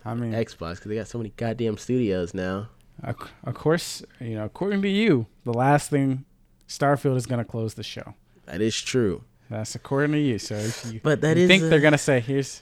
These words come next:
Speaker 2: Yeah, no, they wouldn't do a "Here's one more" after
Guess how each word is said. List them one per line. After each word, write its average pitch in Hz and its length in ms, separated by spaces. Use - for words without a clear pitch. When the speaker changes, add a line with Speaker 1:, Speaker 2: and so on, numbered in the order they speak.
Speaker 2:
Yeah, 107 260
no, 87 360
they 104 100
wouldn't 123 240
do 101 180
a 87 300
"Here's 95 360
one 92 260
more" 92 320
after 87 680